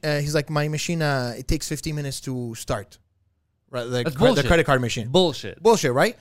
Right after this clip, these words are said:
Speaker 1: And also, we were in a thirty-minute ride. Why couldn't we have started it then?
Speaker 2: Yes.
Speaker 1: You know,
Speaker 2: Yes.
Speaker 1: if you knew this was a situation.
Speaker 2: Yeah.
Speaker 1: So now he's just like, now it's like fifteen, twenty minutes that has passed,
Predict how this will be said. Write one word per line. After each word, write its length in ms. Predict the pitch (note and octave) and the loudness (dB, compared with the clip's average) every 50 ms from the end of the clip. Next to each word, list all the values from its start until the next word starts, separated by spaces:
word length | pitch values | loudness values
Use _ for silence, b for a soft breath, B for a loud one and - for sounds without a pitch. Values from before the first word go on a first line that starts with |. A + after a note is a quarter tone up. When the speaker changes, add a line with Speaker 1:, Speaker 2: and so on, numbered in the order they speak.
| B B B | B B B
Speaker 1:
And 80 | G3 G#3+ | -4 -2
also, 380 | G#3 A#3+ C4 B3+ - A#3 A#3 | 0 2 2 2 4 4 2
we 240 | A#3 G#3+ G3 A3+ C4 | 2 2 2 2 4
were 160 | C4+ C#4 C4+ | 4 6 4
in 80 | C4+ C4 | 4 2
a 60 | A#3+ | 0
thirty-minute 500 | - - C4 C4+ B3 B3 C4 B3+ B3+ - | 0 0 2 2 2 0 -2 -2 -4 -2
ride. 360 | G3+ G#3+ A#3+ C4 B3+ A#3+ G#3+ - | 2 2 2 2 2 0 -2 -2
Why 140 | G3+ G#3+ A#3 | -2 -2 -2
couldn't 220 | A3+ - B3 B3+ | -2 -4 -4 -4
we 120 | B3 B3 A3 | -2 -2 -2
have 140 | G3+ A3 - | -2 -4 -2
started 340 | - B3 A#3 A3 A#3 G3+ | 0 2 2 4 2 2
it 100 | A3+ G#3 | 0 0
then? 280 | F3+ G#3+ A#3 A#3+ F#3+ C3+ | 0 0 0 -2 -4 -4
Speaker 2:
Yes. 420 | - A2+ A2+ G2+ E2+ - - - - _ | -4 -2 -2 -2 -4 -6 -12 -18 -20 _
Speaker 1:
You 120 | - E3 F#3+ | -8 -6 -4
know, 200 | G3+ G#3 A3 A3+ - | -2 -4 -4 -2 -2
Speaker 2:
Yes. 140 | F#3 F#3 | 0 0
Speaker 1:
if 40 | F#3 | 2
you 80 | A3 A3 | 2 4
knew 220 | G3 G3+ A3 A3+ A3 | 4 6 6 4 4
this 160 | G3 F#3+ - | 2 0 -4
was 160 | A3 G3+ F3+ | -4 -6 -6
a 80 | F#3+ E3+ | -6 -8
situation. 600 | F#3+ G3+ - - G3+ G3+ G3+ F#3 - C#3+ G#2+ - - | -8 -8 -8 -6 -6 -6 -6 -6 -8 -10 -10 -10 -8
Speaker 2:
Yeah. 200 | - G2+ F2+ - - _ _ _ _ _ _ - | -6 -6 -6 -6 -8 _ _ _ _ _ _ -2
Speaker 1:
So 160 | - F#3+ G3 - | 0 0 0 2
now 360 | F3 F3 G3 G#3+ A3+ A3 G#3 - - | 2 0 2 2 2 0 0 -2 -4
he's 220 | D3 E3+ G#3+ G#3 E3+ | -2 -2 0 0 -2
just 200 | F3+ F#3 - - | -2 -2 0 0
like, 180 | E3+ D3+ C#3 D#3 | 0 0 0 0
now 220 | D#3 E3 F#3 F3+ | 0 2 2 2
it's 100 | F3 - | 2 0
like 140 | - C#3 - | -2 -6 -6
fifteen, 480 | - - D#3 - - A3 A3 F#3 C#3 - | -4 -6 -4 -4 -2 -2 -2 -2 -2 -2
twenty 260 | - G3+ G#3+ G#3 G3 | -2 0 0 2 2
minutes 460 | F3+ E3 C#3+ B2+ A#2 - - - - _ _ _ _ | 2 0 0 -2 -4 -8 -12 -14 -16 _ _ _ _
that 240 | D3 C#3+ C#3+ - | -6 -6 -6 -6
has 220 | - C3+ D#3 C3+ - | -6 -6 -6 -6 -6
passed, 560 | - - D#3 C#3 C3 C3+ C#3 - - - - | -6 -6 -6 -6 -6 -6 -8 -10 -12 -16 -20